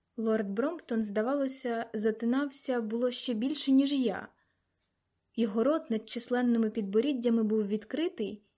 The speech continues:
і виглядав він дещо дурнувато. А другий чоловік, Ракоці, уважно розглядав свої нігті.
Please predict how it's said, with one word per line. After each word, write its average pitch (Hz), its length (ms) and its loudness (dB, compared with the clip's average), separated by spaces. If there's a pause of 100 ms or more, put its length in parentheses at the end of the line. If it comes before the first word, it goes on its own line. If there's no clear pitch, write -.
(180)
і 233 80 -2
виглядав 233 520 0
він 233 200 2
дещо 233 260 0
дурнувато. 233 760 -2 (1160)
А 208 120 -2
другий 311 340 0
чоловік, 202 640 -6 (200)
Ракоці, 208 680 -6 (400)
уважно 294 460 0
розглядав 226 500 -2
свої 240 340 0
нігті. - 640 -4